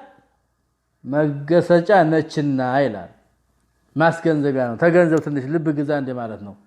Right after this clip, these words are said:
ይሄ አይነት አካሄድ ለሀብታሙ ፊትን በፈገግታ መዞር፣ የ-፣ መውደቅን ወይም ደግሞ አላህን እየፈራ የመጣውን አካል ፊቱን አጨፍግጎ መስጠት ይሄ ሊሆን የማይገባ ነገር ነው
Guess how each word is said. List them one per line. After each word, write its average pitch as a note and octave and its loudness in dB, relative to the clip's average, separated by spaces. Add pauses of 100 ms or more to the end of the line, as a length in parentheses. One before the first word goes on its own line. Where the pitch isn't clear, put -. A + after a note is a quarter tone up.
(400)
ይሄ C#3+ 2 (160)
አይነት E3 4
አካሄድ F3 4 (720)
ለሀብታሙ E3 2
ፊትን F3 -6 (460)
በፈገግታ D#3 -2
መዞር፣ G3 2 (880)
የ-፣ E3 2
መውደቅን E3+ 2
ወይም E3+ 4
ደግሞ E3+ 2
አላህን E3+ 4
እየፈራ E3+ 0 (520)
የመጣውን E3+ 0
አካል F#3+ 4
ፊቱን F3 -2
አጨፍግጎ E3 -2 (120)
መስጠት B3+ 0 (460)
ይሄ C#3 0
ሊሆን E3+ 2
የማይገባ D#3 0 (120)
ነገር C#3 0
ነው C3 -4